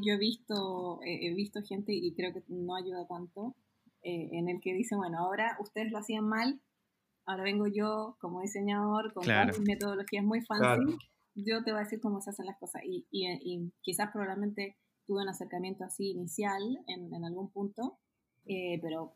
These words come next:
Speaker 1: rápidamente me di cuenta que no, n-, no, no, no puedes tener, para mí, eh, proyectos de tan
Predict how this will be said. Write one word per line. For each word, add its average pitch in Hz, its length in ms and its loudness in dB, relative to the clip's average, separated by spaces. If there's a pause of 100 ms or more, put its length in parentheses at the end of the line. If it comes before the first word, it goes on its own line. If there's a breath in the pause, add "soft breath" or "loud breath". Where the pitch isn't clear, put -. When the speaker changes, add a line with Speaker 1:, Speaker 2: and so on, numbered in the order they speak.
(120)
Speaker 1:
rápidamente 185 720 0
me 180 80 -4
di 180 100 -8
cuenta 190 280 -4
que 170 160 -6
no, 214 520 2 (400)
n-, 180 360 -6
no, 180 680 -4
no, 190 420 -4 (520)
no 214 400 4
puedes 247 720 0
tener, 190 340 -2 (280)
para 160 220 -4
mí, 170 240 0 (540)
eh, 170 260 -2 (240)
proyectos 208 500 2
de 196 260 -2
tan 226 440 0